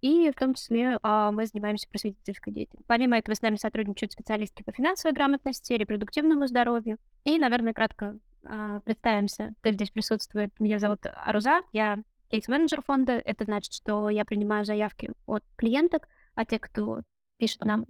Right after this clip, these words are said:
а, и хочет получить какую-либо помощь. И, в общем, если в двух словах, то помогаю эффективно эту помощь получить. А, и сегодня с нами Анастасия, а,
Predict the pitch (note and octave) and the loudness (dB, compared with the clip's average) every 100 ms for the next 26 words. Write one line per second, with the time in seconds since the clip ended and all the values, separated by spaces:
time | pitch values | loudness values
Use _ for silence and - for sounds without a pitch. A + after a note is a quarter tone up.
0 | - G#3+ G#3+ G#3+ G#3+ A3 A3+ - A3 A3 | -4 0 2 2 2 0 -2 -4 -2 -2
1 | - A3 G#3+ A3+ G#3 - G#3+ G#3+ G#3+ G3 | -2 -4 -4 -4 -6 -6 -4 -4 -4 -2
2 | D#4+ F#4+ F4 - _ _ _ D#4+ F4+ C#4 | 2 2 0 -6 _ _ _ 0 2 2
3 | C4+ A#3+ A3 A3 A3+ G#3+ A3+ A3 B3 D4 | 2 2 2 2 -2 -4 0 0 0 0
4 | G#3 G#3 G#3+ G#3 A#3 A#3 - A#3 A3+ G#3 | -6 -4 -4 0 0 -2 -4 0 0 0
5 | - G#3 G#3 - G#3 - A#3 _ _ _ | -4 -4 -4 -6 -8 -8 -12 _ _ _
6 | _ _ - G#3+ G#3+ - B3 A#3 A#3 A3 | _ _ 2 4 4 2 0 0 0 0
7 | - A3 G#3 G#3 - G3 D4+ F4 F#4 F4+ | 0 0 0 -4 -4 -4 -2 -2 -2 -8
8 | - A3 G#3+ G#3 | -2 0 2 -2